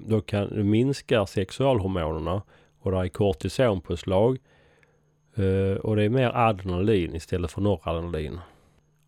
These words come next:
Och, eh, på samma sätt så kan ju en annan typ av försvarsreaktion vara flykt. Och den kan ju också ske med en känsla av kontroll eller ej kontroll. Men den kanske farligaste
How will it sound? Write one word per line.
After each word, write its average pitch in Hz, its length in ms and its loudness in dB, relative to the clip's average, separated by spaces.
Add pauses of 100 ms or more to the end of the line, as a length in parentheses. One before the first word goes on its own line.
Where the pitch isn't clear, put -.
Och, 92 500 0
eh, 95 60 2
på - 180 -2
samma 107 380 2
sätt 120 360 0
så - 160 -10
kan 95 280 0
ju 92 140 2
en 92 220 -4 (160)
annan 117 420 0
typ 143 360 0
av 95 60 0
försvarsreaktion 90 1040 0
vara 82 220 0
flykt. - 760 -4
Och - 140 -6
den 98 140 0
kan - 140 -2
ju 113 60 4
också 117 220 -2
ske 98 360 2 (360)
med 87 80 -4
en 90 60 -2
känsla 95 400 0
av 85 80 2
kontroll 90 520 0
eller 92 160 0
ej 123 120 0
kontroll. - 560 -8 (1300)
Men 104 120 -2
den 107 140 0
kanske 110 640 0 (300)
farligaste 107 1120 0